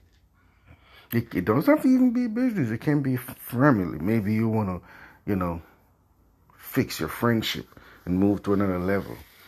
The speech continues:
Maybe you wanna grow in your marriage. It's stagnated and stuff.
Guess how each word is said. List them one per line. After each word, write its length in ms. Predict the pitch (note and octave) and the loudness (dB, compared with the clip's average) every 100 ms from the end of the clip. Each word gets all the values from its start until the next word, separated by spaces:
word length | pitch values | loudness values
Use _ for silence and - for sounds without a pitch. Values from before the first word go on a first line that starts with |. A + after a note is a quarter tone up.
| - - - - - | -20 -20 -20 -20 -8
Maybe 260 | G2+ G#2+ G2+ | -2 0 0
you 100 | G2+ | -2
wanna 200 | F#2+ C#2+ | -2 -6
grow 420 | D#2 G#2 G2+ G2+ | -6 -4 -2 -2
in 100 | F#2+ | -4
your 100 | F#2 | -4
marriage. 640 | F2+ A2+ G2 E2 - - - | -2 0 0 -2 -6 -12 -10
It's 160 | F2+ - | -10 -10
stagnated 800 | - G#2+ A2+ F#2+ E2+ C2 - - | -4 0 0 -2 -6 -8 -12 -16
and 180 | C2 | -18
stuff. 360 | - - - | -14 -14 -14